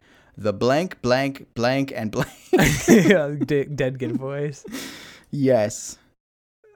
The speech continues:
Speaker 2: <sighs> Suit absorbing powers.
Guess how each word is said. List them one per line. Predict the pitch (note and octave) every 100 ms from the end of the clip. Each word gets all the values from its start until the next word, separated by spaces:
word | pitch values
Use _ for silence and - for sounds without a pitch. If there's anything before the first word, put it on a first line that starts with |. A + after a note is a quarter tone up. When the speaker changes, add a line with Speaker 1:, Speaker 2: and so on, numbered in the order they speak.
| _
Speaker 2:
<sighs> | D3 - - - - - _ _ _ _ _ _
Suit | - - - D3+ E3
absorbing | C#3 C3 A#2+ A#2+ A#2+ B2 A#2 A2 G#2+ G#2 G#2+ - _
powers. | - G#2+ A2 F#2 F#2 F2+ G#2+ -